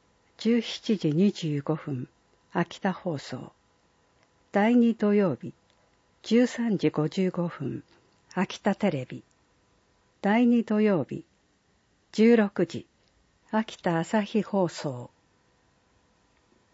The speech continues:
ラジオ、秋田県からのお知らせ。第二、第四金曜日、七時五十分、エフエム秋田。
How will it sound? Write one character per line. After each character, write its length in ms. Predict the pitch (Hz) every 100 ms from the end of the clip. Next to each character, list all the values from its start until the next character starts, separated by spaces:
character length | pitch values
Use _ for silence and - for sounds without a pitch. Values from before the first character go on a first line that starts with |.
| _ _
ラ 160 | 202 240
ジ 220 | - 160
オ、 140 | 123 - _ _ _ _ _ _ _ _ _ _ _ _ -
秋 300 | 202 - -
田 160 | 254
県 260 | - 208 170
か 200 | - 160
ら 140 | 156
の 220 | 147 147
お 60 | 147
知 200 | - 143
ら 140 | 151
せ。 240 | 139 151 165 _ _ _ _ _ _ _ _ _ _ _ _ _ _
第 280 | 208 226 247
二、 220 | 233 233 -
第 340 | 202 233 226
四 240 | 226 220
金 420 | 196 - 208 208 208
曜 220 | 190 139
日、 200 | 135 - _ _ _ _
七 380 | - - - 226
時 140 | 165
五 160 | 143 147
十 160 | 185 170 _
分、 260 | 147 120 143 _ _ _ _ _ _ _
エ 120 | 185 185
フ 180 | 233
エ 140 | 220 208
ム 160 | 196 170
秋 260 | 170 -
田。 140 | -